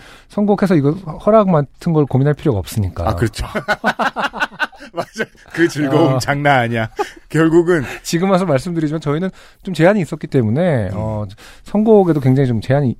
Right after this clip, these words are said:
Speaker 1: 있어서 굉장히 힘들었었거든요.
Speaker 2: 결국 그 방송은 요파 씨에서 못한 거 반.
Speaker 1: 그럴 수 있겠다.
Speaker 2: 그 아저씨에서 못한 거 반.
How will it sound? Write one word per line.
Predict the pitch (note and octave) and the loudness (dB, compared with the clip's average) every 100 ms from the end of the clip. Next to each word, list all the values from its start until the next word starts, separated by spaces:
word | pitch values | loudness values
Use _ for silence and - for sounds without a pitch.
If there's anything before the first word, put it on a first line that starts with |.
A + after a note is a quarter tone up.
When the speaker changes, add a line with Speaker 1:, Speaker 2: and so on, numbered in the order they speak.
| - | -6
Speaker 1:
있어서 | G#2+ D#3+ - F#2 G2 G#2 | -2 -2 -2 -2 -2 -2
굉장히 | A#2+ C3 D3+ | 0 4 6
힘들었었거든요. | D#3+ G3+ G3+ F3+ C#3 - F#2 D#2+ E2+ | 6 6 4 2 0 -6 -10 -12 -8
Speaker 2:
결국 | F2 C3+ C#3+ | -4 -2 -2
그 | B2 | 0
방송은 | C3+ C3+ C3 C3+ D3+ G#2 | 0 0 -2 -2 -2 -2
요파 | B2 - F#3 | -2 -2 -4
씨에서 | - E3+ D#3+ | 0 0 0
못한 | A2 A#2+ D3 | -2 -2 -2
거 | C3 | -2
반. | A2 A2+ A2+ E2+ | -2 -2 -4 -4
Speaker 1:
그럴 | E3 F3+ | -2 -2
수 | D3+ | -4
있겠다. | - - | -10 -4
Speaker 2:
그 | D3 | 2
아저씨에서 | E3 - - E3 | 2 2 0 -2
못한 | C3+ - D3+ | -4 -4 -6
거 | |
반. | C3+ B2+ | -4 -2